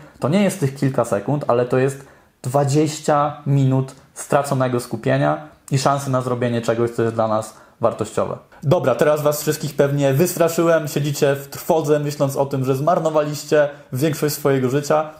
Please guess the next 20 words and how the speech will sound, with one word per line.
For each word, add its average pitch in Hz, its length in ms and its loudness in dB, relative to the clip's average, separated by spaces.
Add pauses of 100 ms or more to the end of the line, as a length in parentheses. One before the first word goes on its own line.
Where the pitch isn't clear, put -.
(200)
ale 151 160 2
spokojnie, 139 580 -2 (300)
nie 151 100 2
jest 165 160 0
tak 143 120 0
źle, 147 360 0 (220)
jest 160 200 0
sposób - 360 -4
na 135 140 0
to, 135 120 -2
żeby 123 520 0
z - 100 -12
tym 143 140 0
wszystkim 139 320 -2
sobie 123 240 0
poradzić, 131 400 0
żeby 117 400 0 (280)
jakoś 143 360 2
wszystkie 143 420 -2
te 131 300 2